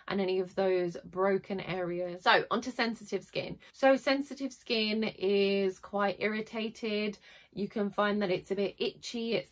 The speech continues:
stings quite easily, it get, it reacts quite easily to products. It might also feel like it burns sometimes.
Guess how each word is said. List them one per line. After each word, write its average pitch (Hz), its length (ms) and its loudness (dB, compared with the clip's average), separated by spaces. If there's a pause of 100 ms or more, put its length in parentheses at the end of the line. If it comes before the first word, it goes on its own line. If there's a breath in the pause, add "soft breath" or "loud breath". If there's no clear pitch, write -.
stings 233 400 -2
quite 214 280 0
easily, 208 600 -2 (100)
it 185 140 -4
get, 208 300 -2
it 185 160 0
reacts 214 380 0
quite - 200 -4
easily 196 380 -2
to 180 100 -6
products. 202 640 0 (440 loud breath)
It 175 180 2
might 208 240 4
also 196 320 -2
feel 196 180 -2
like 196 200 2
it 160 160 -6
burns 208 380 2
sometimes. 269 600 -2